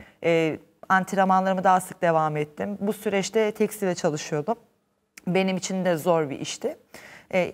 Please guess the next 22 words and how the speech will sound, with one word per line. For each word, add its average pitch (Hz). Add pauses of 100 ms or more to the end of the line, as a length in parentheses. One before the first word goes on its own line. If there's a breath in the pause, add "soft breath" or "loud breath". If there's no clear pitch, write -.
imkanlarım 185
kısıtlıydı. 175
Antrenmanlarım, 175 (200)
e, 156
çok 196
fazla 175
yapamıyordum. 170 (600 loud breath)
Derken, 202
e, 190 (760)
iki 226
bin 226
on 226
üçte 233
başarı 226
yak-, 226
yapamadım. 214 (520 soft breath)
E, 185
çok 196
çalışıyorum, 247 (240)
e, 185 (300)
çok 226
çabalıyorum. 196